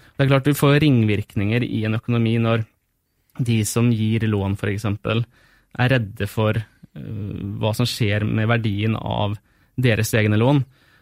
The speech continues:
Da vil de muligens, eh, litt avhengig av hvor, hvor, eh, stor frykt det er, så vil de da for det første begynne å øke rentene på, på lån, og de vil også,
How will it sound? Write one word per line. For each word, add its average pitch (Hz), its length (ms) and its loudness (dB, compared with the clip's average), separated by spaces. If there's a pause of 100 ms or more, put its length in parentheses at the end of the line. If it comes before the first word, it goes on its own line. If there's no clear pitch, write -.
(200)
Da 123 380 4
vil 120 580 2
de 117 120 2
muligens, 120 880 0
eh, 117 320 -2
litt 117 420 -2
avhengig 110 400 2
av 113 140 2
hvor, 107 180 4 (220)
hvor, 110 280 0
eh, 110 340 0
stor 113 200 -2
frykt - 280 -4
det 123 100 4
er, 160 100 4
så 131 140 -2
vil 113 160 2
de 117 100 2
da 107 280 2 (680)
for 127 120 -2
det 127 60 2
første 123 160 0
begynne 113 240 2
å 120 120 2
øke 123 180 0
rentene 117 640 2
på, 113 180 0 (220)
på 113 100 -2
lån, 170 260 4 (240)
og 117 140 -2
de 120 140 2
vil 123 160 4
også, 107 560 -2